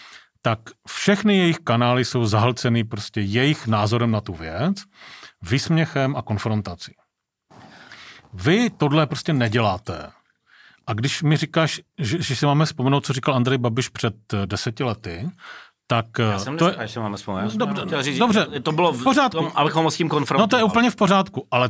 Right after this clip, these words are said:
Speaker 1: to je práce politických stran.
Speaker 2: Dobře, já potom řeknu
Speaker 1: Že volič nebude vyhledávat žádný informace o tom, co říkal Andrej Babiš.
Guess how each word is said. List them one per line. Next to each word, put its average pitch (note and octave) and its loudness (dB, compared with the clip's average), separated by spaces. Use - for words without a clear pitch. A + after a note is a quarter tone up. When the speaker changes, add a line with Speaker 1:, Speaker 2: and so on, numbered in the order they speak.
Speaker 1:
to D#3+ 4
je F3+ 4
práce D3+ 0
politických D3 0
stran. C3+ 2
Speaker 2:
Dobře, B2+ 2
já B2 4
potom F3 2
řeknu E3 2
Speaker 1:
Že D#3+ 4
volič F#3+ 2
nebude F#3 4
vyhledávat D3 2
žádný A#2+ 2
informace B2 2
o A2+ -2
tom, B2 0
co B2+ -2
říkal A#2 0
Andrej C3 2
Babiš. D3 2